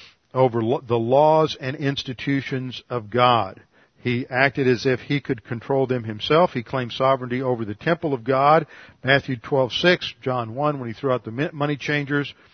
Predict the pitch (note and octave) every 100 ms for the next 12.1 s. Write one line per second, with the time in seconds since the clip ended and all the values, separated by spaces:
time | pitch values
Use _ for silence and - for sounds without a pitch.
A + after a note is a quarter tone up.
0 | _ - - _ _ C3+ B2 D3+ D#3 D#3
1 | D3 - C3 B2+ E3+ D#3+ D#3+ D3+ C#3 A2
2 | A2 - D3+ F3+ F#3 - B2 C3+ B2 B2+
3 | - A2+ - A#2+ G#2+ - D3 F3+ F#3 -
4 | _ _ _ _ - B2 - B2 C3 C#3+
5 | C#3+ - C3+ C#3+ B2 A2 G#2+ G#2 B2 C3+
6 | D3+ D#3+ D#3 _ _ _ _ _ - _
7 | - C3+ - D3 C#3 C3+ - - D3+ E3
8 | D3 C#3+ D#3 C#3+ C3+ A#2 - E3+ F#3+ D3
9 | B2 G#2 A#2 A#2+ B2 B2+ A#2+ _ _ _
10 | - B2 A#2 A#2+ C#3 - C3+ - D3 -
11 | - C3 A2+ A2 C#3+ D#3 - D3 C#3 C#3+